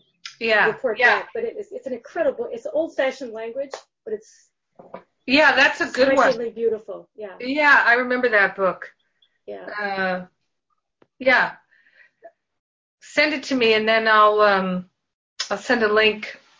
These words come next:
Speaker 1: uh, to everybody. I wanna say Brad Jeffries, but that was a guy I knew. No, it was, yeah, Jeffries.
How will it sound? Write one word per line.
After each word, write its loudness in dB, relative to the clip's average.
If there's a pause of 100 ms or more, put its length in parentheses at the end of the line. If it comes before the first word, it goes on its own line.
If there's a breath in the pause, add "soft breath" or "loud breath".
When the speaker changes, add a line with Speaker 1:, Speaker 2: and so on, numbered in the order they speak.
(120)
Speaker 1:
uh, -6 (300)
to 0
everybody. 0 (2500)
I 0
wanna 2
say -10 (180)
Brad 2
Jeffries, -4
but -12
that 2
was -4
a -8
guy 0
I -6
knew. -10 (440 loud breath)
No, 4
it 2
was, -6
yeah, 0
Jeffries. -4